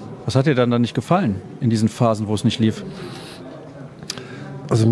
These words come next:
Speaker 2: ich kann mich an eine Phase erinnern, Mitte der zweiten Halbzeit, als die deutsche Mannschaft relativ deutlich vorne lag, zwanzig zu sechzehn und ich glaub, sieben, acht Minuten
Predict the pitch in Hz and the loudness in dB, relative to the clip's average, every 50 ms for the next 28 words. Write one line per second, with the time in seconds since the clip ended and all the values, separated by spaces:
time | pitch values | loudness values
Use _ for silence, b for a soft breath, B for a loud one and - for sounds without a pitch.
0 | 117 117 - - - 127 123 107 123 117 113 98 107 113 131 - - 120 113 120 | 4 4 0 2 4 4 4 6 4 2 0 0 2 2 2 4 4 4 4 6
1 | 120 120 120 120 123 120 120 117 117 117 120 - 120 - 117 113 - - - - | 6 6 6 6 6 4 6 6 6 6 6 4 4 4 4 2 2 -2 -4 0
2 | 104 98 120 - 143 127 120 123 123 - - - 135 127 123 127 120 - - - | 2 2 4 6 6 6 6 6 4 2 0 4 6 6 6 6 4 2 -6 -14
3 | - - - - - 131 - - 113 - 110 110 - 107 104 107 101 120 110 - | -12 -12 -8 -6 -6 -6 -2 -2 2 4 4 4 4 4 2 4 4 4 2 2
4 | - 123 104 117 110 - 123 - - - 110 117 - - 104 - - 95 104 117 | 2 2 2 2 2 2 -2 -2 2 4 4 4 4 2 -2 0 2 2 4 4
5 | 135 123 127 127 127 127 - - B B B B B B B B B B B B | 6 6 6 6 4 2 0 -4 B B B B B B B B B B B B
6 | B - - 107 101 98 113 - - 131 104 - 107 104 - - - - 127 120 | B 0 2 2 4 4 2 2 2 0 2 4 2 2 2 -2 2 4 4 4
7 | 120 107 113 113 110 113 110 104 - - - - 107 - - 107 - - - 135 | 4 4 4 2 4 2 2 0 -4 -8 -6 -6 -6 0 0 0 0 2 2 4
8 | 110 117 110 107 104 - - 123 110 110 110 107 - 120 113 110 104 | 4 6 4 2 0 2 2 4 6 6 4 4 4 4 6 6 6